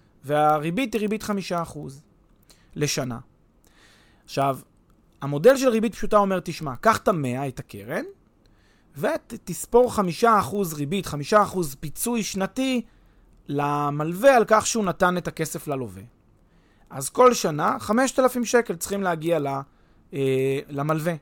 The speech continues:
מאת הלווה. זה האפשרות של ריבית פשוטה. חמשת אלפים שקל בצורה פשוטה. מה זו ריבית מורכבת, או ריבית דריבית, או ריבית נצברת, שזה כל מיני מונחים, compound interest לעומת simple interest?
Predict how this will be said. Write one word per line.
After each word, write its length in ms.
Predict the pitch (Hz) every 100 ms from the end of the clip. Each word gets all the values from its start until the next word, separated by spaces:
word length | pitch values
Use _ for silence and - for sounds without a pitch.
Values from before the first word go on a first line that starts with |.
| -
מאת 240 | 143 143
הלווה. 300 | 147 147 123 117 - _ _ _ _ _ _
זה 160 | 165 220
האפשרות 460 | 226 214 202 226
של 100 | 208
ריבית 280 | 160 160 156
פשוטה. 280 | - - 127 -
חמשת 420 | - 147 185 214 202
אלפים 300 | 175 165 143
שקל 460 | - 214 254 254 269 - _ _ _ _ _ _ -
בצורה 460 | 165 156 - 175
פשוטה. 360 | 180 - 123 104 - _ _ -
מה 180 | 151
זו 160 | 233 269
ריבית 380 | 220 160 196 -
מורכבת, 640 | 160 123 - 180 208 156
או 80 | 135
ריבית 280 | 123 135 156
דריבית, 560 | 143 120 113 208 -
או 80 | 131
ריבית 400 | 120 131 170 -
נצברת, 800 | 160 135 - 123 175 214 165 - _ _ _ _ -
שזה 140 | 131
כל 140 | -
מיני 180 | 139 139
מונחים, 340 | 135 135 180 165
compound 480 | 120 107 170 220 208
interest 520 | 165 - 143 156 -
לעומת 300 | 127 127 127
simple 360 | - 269 185 143
interest? 480 | 135 - 104 -